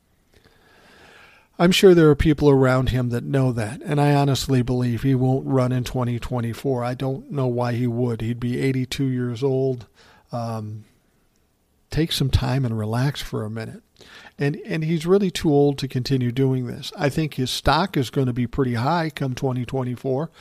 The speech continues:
because once the Democrats take the midterms,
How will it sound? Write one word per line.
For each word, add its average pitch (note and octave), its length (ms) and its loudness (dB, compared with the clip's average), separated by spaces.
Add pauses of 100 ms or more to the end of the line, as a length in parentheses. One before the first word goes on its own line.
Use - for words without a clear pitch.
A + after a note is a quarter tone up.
(340)
because B2+ 380 -2
once C#3 460 2
the C#3 140 2
Democrats B2+ 720 -2
take D#3 300 0
the C#3+ 100 -2
midterms, B2 680 -4